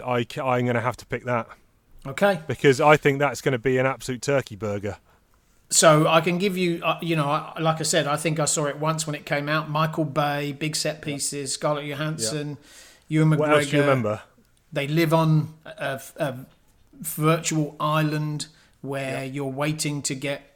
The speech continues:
Speaker 2: a win of the lottery so as you can get transported somewhere else. And it turns out that that is all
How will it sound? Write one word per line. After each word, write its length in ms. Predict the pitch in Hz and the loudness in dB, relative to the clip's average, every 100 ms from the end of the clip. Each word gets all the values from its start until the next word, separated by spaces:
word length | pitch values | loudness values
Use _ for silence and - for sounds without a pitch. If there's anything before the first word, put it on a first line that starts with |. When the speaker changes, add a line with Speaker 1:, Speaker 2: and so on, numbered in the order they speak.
| _ | _
Speaker 2:
a 80 | 151 | -8
win 280 | 139 147 151 | -4 -2 -2
of 160 | 143 131 | -2 -4
the 80 | 131 | -4
lottery 540 | 135 135 - 139 135 | -4 -6 -6 -4 -4
so 260 | - 135 131 | -4 -4 -4
as 140 | 127 | -6
you 80 | 135 | -10
can 220 | 139 131 | -8 -8
get 280 | 131 - - | -8 -10 -10
transported 720 | 135 131 - 143 135 139 123 | -8 -8 -8 -6 -6 -8 -4
somewhere 400 | - 135 135 135 | -4 -2 -2 -2
else. 240 | 160 165 | -4 -6
And 80 | 139 | -10
it 100 | - | -10
turns 380 | - 196 185 165 | -2 0 2 2
out 360 | 180 220 - - - - - | 0 -2 -6 -20 -20 -20 -14
that 240 | 135 131 | -12 -8
that 200 | 143 151 151 151 | -6 -6 -8 -8
is 260 | 135 - - | -6 -6 -4
all 540 | 151 147 139 139 | -2 -2 -4 -6